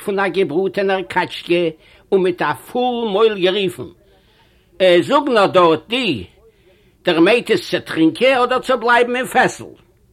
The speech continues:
פנחס, זעלדעס פאטער, האט מעשה בלבוס ארויסגענומען פון סענדערס הענט די צינערנע קווארט מיט מעיט און געגאסן אין די לאמפקעס אויף דעם טיש.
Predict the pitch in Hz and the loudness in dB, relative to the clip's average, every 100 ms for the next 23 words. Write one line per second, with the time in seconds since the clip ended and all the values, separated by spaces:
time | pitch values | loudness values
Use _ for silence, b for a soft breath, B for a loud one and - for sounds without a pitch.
0 | _ _ b b b b b _ - 220 | _ _ b b b b b _ 0 2
1 | 208 185 208 208 - - _ - 110 190 | 2 0 0 -2 -10 -20 _ -20 -2 -2
2 | 233 196 - - 175 165 180 175 175 b | 0 -4 -4 -2 -2 0 -2 -2 -6 b
3 | b - 139 160 180 185 202 165 165 156 | b -10 -2 0 2 0 -2 -2 -2 -2
4 | 135 185 196 - - 143 160 202 - 190 | -2 -2 -2 -6 -4 -2 -2 -4 -4 0
5 | 185 185 185 - 175 - 170 175 180 175 | 2 2 -2 -4 -6 -2 0 0 -2 -6
6 | - 165 175 - b b - 185 - 180 | -4 0 0 -2 b b -6 -6 -6 -4
7 | 180 190 202 190 - 175 165 170 175 - | -2 -2 -2 -4 0 2 2 0 -4 -6
8 | 170 - 151 143 156 - _ b b b | -4 0 0 0 -4 -8 _ b b b
9 | - 208 170 139 214 214 208 196 180 160 | -2 2 2 4 2 0 -4 -2 0 0
10 | 160 160 143 165 156 151 131 147 131 117 | -2 -4 -6 -8 -4 -6 -4 -6 -8 -14
11 | - - | -16 -20